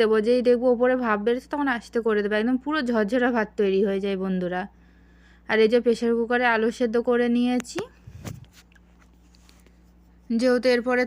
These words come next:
তরকারি বসাবো ওই কারণে। আর এদিকে ভাত বসিয়ে দিচ্ছি, ঢ্যাঁড়স ভাজিও আমার প্রায় হয়ে এসে এরপরে রুটি করব।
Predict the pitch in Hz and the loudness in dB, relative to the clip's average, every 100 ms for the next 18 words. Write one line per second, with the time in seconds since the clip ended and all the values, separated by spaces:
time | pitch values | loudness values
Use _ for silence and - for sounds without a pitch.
0 | 254 226 226 247 240 233 240 233 226 214 | 2 0 2 0 0 -2 -2 -2 0 0
1 | 220 220 220 220 214 208 233 233 220 214 | 0 -2 0 0 -2 0 -2 0 0 0
2 | 220 220 233 226 226 247 226 214 214 214 | -2 -2 -2 -2 -4 -6 -4 -2 -2 -2
3 | 247 214 226 233 220 220 226 226 226 214 | -2 -2 0 -2 -4 -4 -2 -2 0 -2
4 | 220 214 - 240 226 226 220 214 208 208 | -2 -2 -4 -6 -4 -4 -2 -2 -4 -4
5 | 226 208 | -2 -2